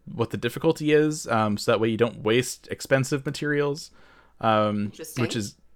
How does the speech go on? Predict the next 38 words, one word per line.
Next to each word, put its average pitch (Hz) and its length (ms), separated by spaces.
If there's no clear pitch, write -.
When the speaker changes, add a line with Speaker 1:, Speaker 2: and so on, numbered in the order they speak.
Speaker 1:
making 117 280
me 104 80
think 110 180
of, 110 100
like, 98 180
one 113 120
point 107 220
oh 113 80
Leve 123 240
Quests. 143 340
And 135 100
they're 120 60
like, 117 120
Speaker 2:
Right. - 80
Speaker 1:
"Hey, 247 200
can 160 160
you 247 80
make 202 240
me 220 80
these 190 220
things? 214 260
Here's 240 220
all 240 160
the 160 80
stuff - 300
to 131 120
make 143 320
it." 113 200
Speaker 2:
And 190 140
the 160 160
Speaker 1:
So 196 160
Speaker 2:
crafting 143 180
Speaker 1:
amazing. 107 480
Speaker 2:
quests 117 220
last 160 280
time - 220
as 160 140
well. 170 340